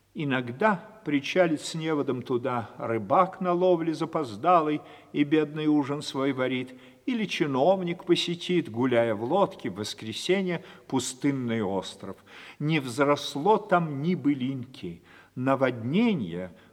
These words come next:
туда, играя, занесло домишко ветхой. Над водою остался он, как черный куст.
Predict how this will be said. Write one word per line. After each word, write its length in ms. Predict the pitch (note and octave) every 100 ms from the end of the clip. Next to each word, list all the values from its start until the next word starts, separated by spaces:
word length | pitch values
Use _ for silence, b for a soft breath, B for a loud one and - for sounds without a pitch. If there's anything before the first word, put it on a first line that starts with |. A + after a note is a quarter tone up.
| B
туда, 420 | - A#2+ D#3 E3
играя, 540 | G#2+ G2+ A#2+ F#3 D#3 G#2+
занесло 920 | G2 G#2 G2 - - C#3 G#3 G3+ - - -
домишко 760 | A2 E3 E3+ D#3+ A#2 - -
ветхой. 680 | F2+ F2+ F2 - - F#2 G#2 b b b
Над 260 | - B2+ C3+
водою 720 | C#3 C#3+ E3 A3+ G#3 F#3 -
остался 760 | D3 - - - G#3 F#3 F3 F#3
он, 140 | F3
как 300 | E3 D3+ -
черный 680 | - - - F#3+ E3+ D#3+ B2
куст. 640 | - - B2+ - - -